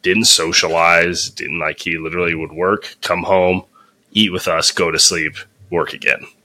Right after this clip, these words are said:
Like, that was pretty much it. Um, and so when that happened, he, like, didn't have anybody to talk to. So obviously,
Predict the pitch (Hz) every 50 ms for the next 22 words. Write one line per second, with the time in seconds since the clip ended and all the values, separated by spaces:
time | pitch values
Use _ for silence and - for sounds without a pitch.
0 | - - 80 - - 78 78 71 69 - - - 64 62 58 64 65 - - -
1 | - _ _ _ _ _ - 101 87 85 80 80 69 - 60 64 95 - - -
2 | - 85 87 87 87 - - 98 92 90 87 87 85 - - - - - - -
3 | _ _ _ _ - 92 92 92 92 98 98 95 87 92 101 107 131 - - 82
4 | 76 76 78 - - 98 95 92 90 85 80 90 87 85 - 90 87 87 87 87
5 | 80 87 85 80 73 - - - 76 78 85 - - 120 120 147 165 - _ _
6 | _ _ _ _ _ _ _ _ _ _ _ _ - - - 107 98 92 90 90
7 | 87 87 87 90 87 - - _ _ _ _ _ _ _ _ _ _ - 104 98
8 | 95 92 87 - 104 92 85 82 - -